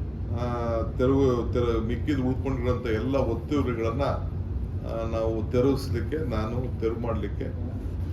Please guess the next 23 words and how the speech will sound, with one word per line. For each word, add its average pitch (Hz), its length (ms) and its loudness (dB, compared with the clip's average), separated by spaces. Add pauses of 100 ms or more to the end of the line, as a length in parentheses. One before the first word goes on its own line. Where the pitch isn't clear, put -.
ಅವರೆಲ್ಲರೂ 110 520 0
ಕೂಡ 117 40 0 (880)
ನಿರ್ದೇಶನವನ್ನ 110 760 0 (480)
ಕೊಟ್ಟಿದ್ದೇನೆ. 113 500 0
ಅದಕ್ಕೊಂದು 110 520 -2
ಸಪರೇಟ್ - 460 -2
ಟೀಮ್ 117 200 -2
ಮಾಡಿದ್ದೇವೆ. 90 580 -4 (680)
ಆಮೇಲೆ 123 300 -2
ಟ್ಯಾಂಕ್ 143 360 2
ಎನ್‌ಕ್ರೋಚ್‌ಮೆಂಟ್ 131 720 0
ಕೂಡ, 127 120 2
ಆ, - 1160 0
ಸುಮಾರು 123 920 0 (380)
ಇನ್ನ 131 120 0
ನೂರ 135 360 4
ಹದಿನಾರು 127 560 6
ಟ್ಯಾಂಕ್‌ಗಳು 123 520 0
ಈಗ 113 180 0 (360)
ಸರ್ವೆ 123 180 2
ಮಾಡ್ಬೇಕಾಗಿದೆ. 104 640 0 (1000)
ಈಗಾಗಲೇ 120 380 2
ಸುಮಾರು 120 640 0